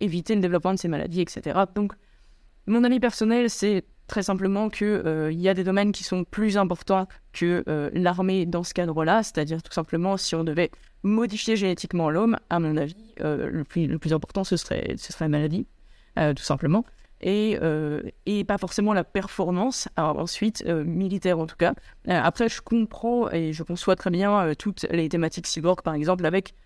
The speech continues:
des modifications génétiques qui seraient potentiellement, là, pour le coup, de l'or-, de l'ordre de l'augmentation. Euh, mais dans le cadre militaire, strictement militaire, ça me semble déjà un petit peu différent.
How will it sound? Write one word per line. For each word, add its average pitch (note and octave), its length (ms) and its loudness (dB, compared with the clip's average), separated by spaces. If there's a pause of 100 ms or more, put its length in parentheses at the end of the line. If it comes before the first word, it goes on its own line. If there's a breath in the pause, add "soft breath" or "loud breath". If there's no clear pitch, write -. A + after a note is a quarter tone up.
(140)
des G3+ 160 2
modifications G#3+ 600 2
génétiques G3 320 -2
qui G#3 60 -2
seraient - 160 -2
potentiellement, F3+ 600 0
là, E3+ 120 0
pour F3+ 140 -2
le F3 80 0
coup, G3 220 -8 (180 loud breath)
de F3 80 2
l'or-, F#3+ 260 4 (300)
de F3 120 -2
l'ordre F#3+ 220 2
de E3+ 60 0
l'augmentation. G3 640 0 (340 soft breath)
Euh, E3+ 340 2
mais G#3+ 300 2
dans F#3+ 200 2
le F3+ 80 0
cadre G#3 320 0
militaire, G#3 560 2
strictement G3+ 420 0
militaire, F#3+ 400 0
ça F3 100 0
me E3 60 0
semble G3 240 0
déjà F#3 240 2
un G3 80 2
petit F3+ 160 -8
peu G3+ 100 -2
différent. F3 420 -2